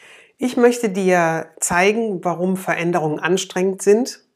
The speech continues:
weswegen ja auch der ein oder andere sagt, „Oh, bloß keine Veränderungen“, ähm, warum du sie in der Elternarbeit aber trotzdem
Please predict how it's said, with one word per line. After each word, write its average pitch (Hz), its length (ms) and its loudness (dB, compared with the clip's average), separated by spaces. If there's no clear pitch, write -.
weswegen 156 440 -10
ja 156 120 -6
auch 147 60 -16
der - 160 -12
ein 156 180 -4
oder 156 220 -2
andere 151 240 -6
sagt, 151 300 -4
„Oh, 165 160 0
bloß 170 300 -6
keine 160 200 -6
Veränderungen“, 185 680 -2
ähm, 185 500 0
warum 190 320 2
du 214 80 0
sie 190 220 2
in 175 80 2
der 160 100 2
Elternarbeit 170 480 0
aber 156 160 -2
trotzdem 180 480 -6